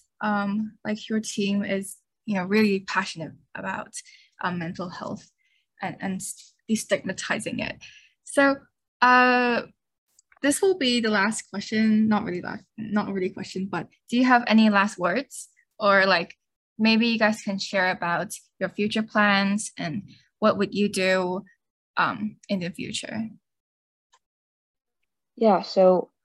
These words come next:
Speaker 2: um, One Mind has been setting up kind of more collaborations. Of course, we have new themes coming up as well.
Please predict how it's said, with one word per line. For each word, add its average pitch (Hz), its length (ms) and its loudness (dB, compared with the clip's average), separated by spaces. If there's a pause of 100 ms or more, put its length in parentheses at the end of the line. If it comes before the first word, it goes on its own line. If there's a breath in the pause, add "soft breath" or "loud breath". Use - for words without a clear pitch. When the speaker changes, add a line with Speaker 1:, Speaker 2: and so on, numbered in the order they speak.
(220)
Speaker 2:
um, 180 300 0
One 185 200 4
Mind 247 240 2
has 208 380 -2 (240)
been 170 340 -2 (160)
setting 165 360 -2
up - 180 2
kind 165 200 0
of 156 160 -2 (500 soft breath)
more 175 220 0
collaborations. 165 680 4
Of 160 100 -6
course, 170 220 -4
we 165 80 -6
have 156 160 0
new 156 220 0
themes 165 260 -2
coming 165 280 0
up 156 140 -2
as 151 120 -4
well. 156 380 2